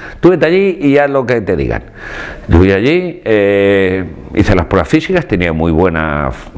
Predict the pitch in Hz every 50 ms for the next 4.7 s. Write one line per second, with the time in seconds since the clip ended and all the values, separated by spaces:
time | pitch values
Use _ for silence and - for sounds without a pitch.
0 | - - - - - - 101 82 80 73 - 120 113 - 139 139 - 170 175 -
1 | - - - - - - - - - - - - - 92 - - 110 98 - -
2 | 104 90 80 98 98 110 107 90 - - 90 82 78 80 90 87 82 78 92 82
3 | 78 - 76 76 76 78 82 82 82 80 78 78 78 78 85 95 101 92 - 90
4 | 67 - - - 104 101 87 110 120 - - - - -